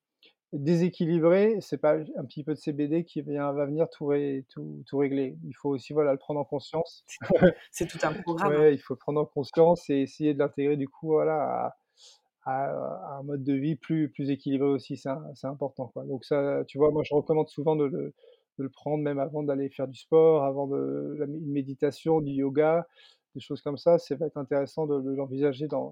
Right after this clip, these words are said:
Speaker 1: dans un, dans un ensemble, quoi et pas juste, heu, comme quelque chose qui viendrait nous,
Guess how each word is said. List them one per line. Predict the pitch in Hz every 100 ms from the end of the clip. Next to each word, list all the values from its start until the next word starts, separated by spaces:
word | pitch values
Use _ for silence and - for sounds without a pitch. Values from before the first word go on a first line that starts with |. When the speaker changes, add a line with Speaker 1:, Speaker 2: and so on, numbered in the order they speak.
| 147
Speaker 1:
dans | 147
un, | 151 143
dans | 143 143
un | 143
ensemble, | 147 - 147 135
quoi | - 131 143
et |
pas | 131 139
juste, | 127 147 165 -
heu, | 151 135 135 135
comme | 135
quelque | 127
chose | 120 156
qui | - 143
viendrait | 143 143 147
nous, | 143 131